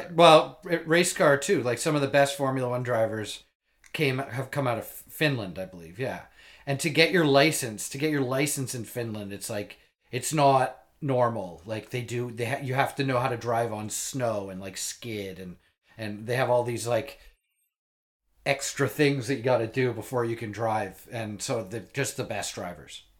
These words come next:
Speaker 1: Oh, dude, that would be a hilarious short film of, like, driving school in Finland.
Speaker 2: Yeah,
Speaker 1: Just,
Speaker 2: yeah.
Speaker 1: just a couple of really calm, boring people, but they're, like, skidding all over the road, you know?
Speaker 2: <laughs> Yeah.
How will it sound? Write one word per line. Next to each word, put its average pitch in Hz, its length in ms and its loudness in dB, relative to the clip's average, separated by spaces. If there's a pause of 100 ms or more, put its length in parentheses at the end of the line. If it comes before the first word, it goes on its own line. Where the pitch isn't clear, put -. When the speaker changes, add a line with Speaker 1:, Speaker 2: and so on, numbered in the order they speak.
(540)
Speaker 1:
Oh, 127 260 8
dude, 127 300 4
that 139 140 8
would 160 100 2
be 180 80 8
a 135 60 6
hilarious 113 600 2
short - 380 -4
film 135 380 -2 (200)
of, 95 200 -6
like, 95 220 -4
driving 101 380 0
school 104 300 -2
in 90 100 -2
Finland. 104 460 -6 (340)
Speaker 2:
Yeah, 175 160 10
Speaker 1:
Just, - 120 4 (100)
Speaker 2:
yeah. 143 180 0
Speaker 1:
just - 140 -6
a 185 40 -4
couple 175 220 10
of 135 80 10
really 160 180 10
calm, 139 480 10
boring 127 340 8
people, 127 260 2
but 117 160 6
they're, 123 80 -4
like, 104 120 -4
skidding 131 440 0
all 113 160 6
over 104 100 0
the 92 80 -4
road, 131 640 2
you 123 100 0
know? 120 300 4
Speaker 2:
<laughs> - 80 -20
Yeah. 185 200 4